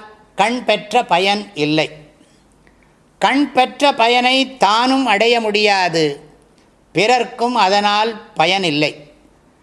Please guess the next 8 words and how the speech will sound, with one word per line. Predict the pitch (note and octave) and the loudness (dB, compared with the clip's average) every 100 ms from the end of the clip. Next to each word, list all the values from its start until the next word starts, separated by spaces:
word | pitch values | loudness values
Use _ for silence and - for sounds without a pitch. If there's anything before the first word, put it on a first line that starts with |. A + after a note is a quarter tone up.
| _ _ _ | _ _ _
நாக்கு | C3+ E3+ A#3 B3 - C4 B3 | -4 -2 -2 -4 -4 0 2
இருந்தும் | B3 B3+ B3+ C4+ C4 | 0 0 0 -2 -2
பேச | G#3+ A#3+ B3+ B3+ | -2 0 0 -2
முடியவில்லை | A#3 A#3+ A#3+ A3+ A3 A3 G3 | -2 0 0 0 0 0 0
என்றால் | G3 A3+ G#3 D#3+ G3 - - _ _ _ _ _ | 0 0 0 -2 -4 -12 -20 _ _ _ _ _
நாக்கின் | - E3 A#3 - C4+ C4 A#3+ | -4 -2 -2 -4 -2 -2 0
பயனை | G#3+ A3+ A#3 B3+ G#3 | 0 0 0 0 0
அடைய | F#3+ | 2